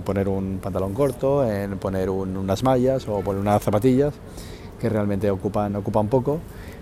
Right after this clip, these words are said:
Y si la situación lo, lo permite, pues siempre podemos salir un rato, un rato a correr.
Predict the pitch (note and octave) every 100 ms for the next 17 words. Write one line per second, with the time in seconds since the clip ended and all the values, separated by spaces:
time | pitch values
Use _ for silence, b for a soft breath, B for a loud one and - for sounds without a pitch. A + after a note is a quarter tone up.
0 | - - B2 - G#2+ - G#2+ F#2 - G2
1 | F#2 F#2 F#2 F#2 F#2+ F#2+ F#2+ G2 G#2 A#2
2 | C3+ D3 G#3 B B B B - B2 A2+
3 | G#2+ G2+ G2 G2+ - F#2 F#2 F2+ F2 F#2+
4 | F2 E2+ E2 F#2 A2+ A#2 G#2 F2+ E2 C#2+